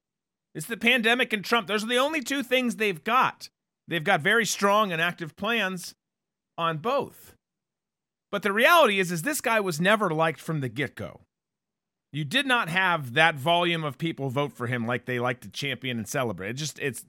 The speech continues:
not, it's categorically false. He's not been liked. He's not been liked over his fifty-year career in D C. But it really started to go south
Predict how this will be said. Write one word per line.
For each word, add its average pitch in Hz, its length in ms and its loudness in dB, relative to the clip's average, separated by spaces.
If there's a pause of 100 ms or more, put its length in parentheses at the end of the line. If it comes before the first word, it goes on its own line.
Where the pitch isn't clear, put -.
(460)
not, 156 240 -4
it's 143 100 -8
categorically 156 540 -2
false. - 600 -8 (840)
He's 151 140 -4
not 180 220 4
been 190 140 -2
liked. 147 280 -2
He's 160 140 -6
not 175 220 0
been 190 100 -4
liked 175 240 0
over 156 200 -2
his 156 180 0
fifty-year 170 480 -4
career 156 640 -2 (1400)
in 175 140 -6
D 202 200 -2
C. - 440 -4 (920)
But 220 160 2
it 214 100 4
really 247 600 6
started 196 640 2
to 190 100 -2
go 165 340 4
south 143 720 -2